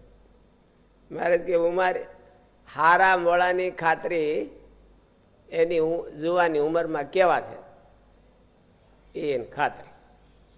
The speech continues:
વૃદ્ધાપરણમાં પાછા બહુ ડાપણ આવે, ગ્રહસ્થને લવારો આવે. એમ આને તો લવારો ન આવે બહુ,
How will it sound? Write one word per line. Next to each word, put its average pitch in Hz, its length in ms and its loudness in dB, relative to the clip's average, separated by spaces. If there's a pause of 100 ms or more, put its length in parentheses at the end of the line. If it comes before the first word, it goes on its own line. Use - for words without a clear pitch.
(1160)
વૃદ્ધાપરણમાં 208 680 2
પાછા 214 260 -2
બહુ 214 200 0
ડાપણ 208 380 2
આવે, - 360 -6 (1200)
ગ્રહસ્થને 190 480 2
લવારો 214 320 8
આવે. 131 300 0 (1160)
એમ 165 120 -8
આને 175 240 0
તો - 100 -6 (1000)
લવારો 180 380 0
ન 190 100 2
આવે 160 300 2
બહુ, 143 260 -4